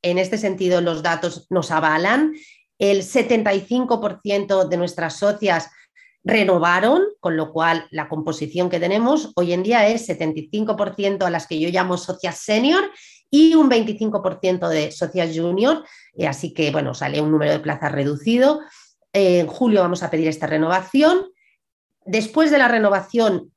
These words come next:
en julio mismo va a haber una ven-, una, una entrada anticipada para que las socias nuevas que lo tienen claro puedan aplicar, puedan presentar su candidatura, y ahora explico cómo funciona esto.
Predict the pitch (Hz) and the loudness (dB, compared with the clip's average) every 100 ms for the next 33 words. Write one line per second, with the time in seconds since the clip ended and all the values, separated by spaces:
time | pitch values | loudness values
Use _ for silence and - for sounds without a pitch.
0 | - 233 226 226 339 302 247 220 262 262 | 0 2 2 4 6 8 6 4 4 2
1 | 214 185 143 139 170 220 226 233 220 226 | 2 0 0 -4 -2 0 2 0 0 0
2 | 220 190 180 226 220 214 - 226 220 214 | 0 0 0 2 2 -2 -2 0 2 2
3 | 220 220 214 247 233 202 143 - - - | 2 2 2 2 4 2 0 -6 -20 -6
4 | 214 226 220 214 170 175 165 196 294 359 | -2 0 -2 -2 -2 0 0 2 2 0
5 | - _ _ _ _ 185 175 175 165 170 | -10 _ _ _ _ -2 -2 -2 -4 -6
6 | - 202 202 185 185 - 185 226 247 190 | -4 -4 0 0 -2 -4 0 2 4 0
7 | - 190 170 160 - - 208 208 196 202 | -2 -2 -2 -4 -10 -4 -2 0 -2 -2
8 | 214 247 175 135 - _ 180 175 165 160 | 0 0 0 -4 -14 _ -2 0 0 -2
9 | 156 160 156 156 156 202 285 330 175 175 | -2 -6 -2 -4 0 2 2 0 -2 -2
10 | 175 - 165 160 160 156 - 151 143 147 | -6 -12 -8 -6 -4 -6 -6 -6 -4 -4
11 | 135 139 135 139 285 359 339 143 156 151 | -4 -4 -4 -2 0 2 0 0 -2 -4
12 | - - 147 147 139 139 135 135 139 175 | -10 -6 -6 -4 -6 -6 -8 -6 -4 -6
13 | - 269 320 | -2 -2 -2